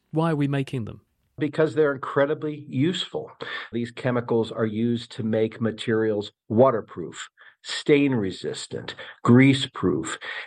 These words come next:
Speaker 2: You're talking about chemicals that have been used to help make things like non-stick surfaces, waterproof or stain resistant clothing, carpeting, things that are slippery like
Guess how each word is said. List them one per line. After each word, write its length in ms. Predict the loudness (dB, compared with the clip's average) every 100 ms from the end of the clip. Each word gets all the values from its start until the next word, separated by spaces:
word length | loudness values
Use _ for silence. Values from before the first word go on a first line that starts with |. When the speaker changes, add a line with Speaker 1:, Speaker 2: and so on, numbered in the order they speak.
| -4
Speaker 2:
You're 140 | 0
talking 420 | 0 0 -2 0 -2
about 380 | 0 -2 -2 -6
chemicals 640 | -2 0 0 0 -2 -2 -2
that 180 | -4
have 160 | -4 -6
been 180 | -4 -2
used 360 | 0 0 -2
to 60 | -6
help 260 | 0 0 0
make 340 | -2 -2 -2
things 320 | -4 -2 -2
like 320 | -2 -2 -2 -8 -18 -14 -8
non-stick 880 | -4 -2 -2 -4 -8 -6 -6 -6 -10
surfaces, 880 | -6 -2 -2 -2 -8 -8 -8 -8 -10 -2
waterproof 800 | 6 8 10 8 4 2 2 2 2
or 80 |
stain 380 | -2 0 0 2
resistant 640 | 0 -2 -2 -4 -4 -6 -6
clothing, 680 | 2 4 4 2 -4 -8 -12 _ -14 -2
carpeting, 640 | 0 2 0 -4 -4 -4 -10 -12 -12 -4
things 300 | 4 4 6
that 120 | 6
are 80 | 4
slippery 840 | 2 -4 -4 2 2 2 -2 -2 -2
like 260 | 0 0